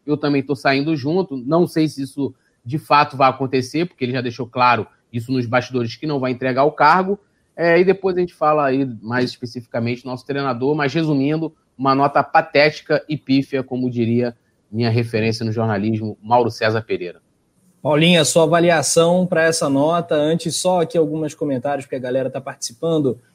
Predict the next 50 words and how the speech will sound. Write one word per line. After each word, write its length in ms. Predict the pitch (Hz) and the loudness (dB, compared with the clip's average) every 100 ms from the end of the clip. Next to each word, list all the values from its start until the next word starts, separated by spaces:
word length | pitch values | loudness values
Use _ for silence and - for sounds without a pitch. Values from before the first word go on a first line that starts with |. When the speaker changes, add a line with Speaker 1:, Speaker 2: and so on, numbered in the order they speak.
| _ | _
Speaker 2:
o 480 | 131 135 131 127 127 | 4 6 6 4 4
William 340 | 151 165 147 | 6 6 4
já 180 | 135 135 | 2 0
teve 200 | 135 143 | 2 4
a 20 | |
mensagem 380 | 139 127 143 135 | 4 2 0 0
colocada 400 | 139 131 135 131 | 0 0 0 -4
na 100 | 117 | -4
tela, 320 | 117 156 147 | -2 0 0
Vicente 480 | 131 135 - 160 143 | 0 -2 -2 -4 -6
Flá, 360 | - 143 147 147 | -10 -2 0 0
a 40 | |
gente 120 | 147 | 0
tava 120 | 185 | 0
falando 200 | 185 196 | 2 2
de 40 | 208 | 4
você, 260 | 262 220 | 4 4
Vicente 240 | 160 139 131 | 2 0 -6
Flá, 120 | 127 | -8
antes 120 | 127 | -8
de 80 | 135 | -8
você 140 | 139 | -8
chegar, 260 | 143 127 113 | -8 -8 -10
tá? 160 | 127 151 | -14 -16
Só 160 | 131 | -16
pra 120 | 156 | -16
tu 140 | 151 165 | -14 -8
saber, 440 | - 143 123 139 | -2 0 4 4
né? 160 | 139 139 - _ | 4 0 -6 _
Teu 160 | - 143 | 4 4
chip, 340 | 135 170 151 135 | 6 2 2 2
teu 120 | 139 | 2
crush 440 | 156 160 170 - | 6 8 8 6
aí, 200 | 139 147 | 4 6
né? 220 | 165 156 180 _ _ - | 4 2 -4 _ _ -2
É, 580 | 127 131 127 123 123 | 4 4 4 2 0
enfim, 460 | 143 147 135 120 117 - - _ | 0 0 -2 -2 -4 -10 -20 _
já, 200 | 120 143 | -2 0
já 80 | 147 | 4
a 20 | |
gente 140 | 220 233 | 4 4
volta 180 | 214 185 | 2 0
a 40 | |
falar 200 | 185 175 | -2 -2
disso. 300 | 123 107 - | -2 -6 -2
Antes, 360 | 196 240 233 208 | 2 4 4 2
a 80 | 196 | 2
Paulinha 380 | 202 190 190 | 2 4 2
Matos, 520 | 160 147 147 - 151 | 0 -2 -6 -8 -14
o 40 | - | -14